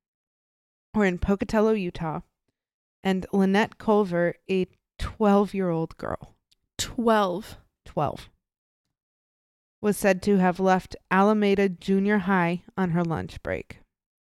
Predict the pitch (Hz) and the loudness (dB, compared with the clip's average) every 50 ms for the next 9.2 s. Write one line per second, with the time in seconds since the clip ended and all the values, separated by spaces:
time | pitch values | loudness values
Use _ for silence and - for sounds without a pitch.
0 | _ _ _ _ _ _ _ _ _ _ _ _ _ _ _ _ _ _ - 190 | _ _ _ _ _ _ _ _ _ _ _ _ _ _ _ _ _ _ -2 0
1 | 175 170 170 - 190 170 165 170 180 - - - 196 196 196 196 196 185 180 180 | 0 -2 -2 0 0 2 2 2 0 -2 -2 0 0 2 2 0 0 0 0 0
2 | 180 180 180 180 175 170 185 175 190 190 - - - - - 160 - 185 165 175 | 0 0 -2 -4 -2 0 2 2 2 0 -2 -2 -4 -4 -4 -2 -2 -2 0 0
3 | 175 - 190 185 185 185 185 175 185 180 175 170 175 165 160 185 190 190 - - | 0 -2 -2 -2 -2 -4 -4 -4 -4 -6 -4 -4 -4 -2 -2 -2 -4 -4 -6 -6
4 | 226 226 233 226 214 196 190 - - 185 180 - - 185 180 180 180 180 180 170 | -4 -2 -2 -2 -2 -2 -4 -4 -4 -6 -6 -6 -6 -6 -4 -2 -2 -2 -2 -4
5 | 170 175 175 175 180 170 - - - 175 - - 196 185 175 170 - - 185 180 | -2 -2 -2 -2 -2 -2 -2 -2 -2 -2 -4 -4 -6 -6 -6 -6 -6 -8 -8 -8
6 | - - 165 165 165 165 170 170 - - - 87 92 - 185 - _ _ _ _ | -6 -6 -8 -6 -6 -8 -8 -8 -8 -8 -6 -6 -6 -8 -8 -12 _ _ _ _
7 | _ _ _ _ _ _ _ _ _ _ _ _ _ _ _ _ _ _ _ _ | _ _ _ _ _ _ _ _ _ _ _ _ _ _ _ _ _ _ _ _
8 | _ _ _ _ _ _ - 220 220 220 220 214 214 214 214 208 196 - - 196 | _ _ _ _ _ _ 0 4 6 6 6 6 6 4 4 2 0 0 0 0
9 | 180 180 - | 0 0 -2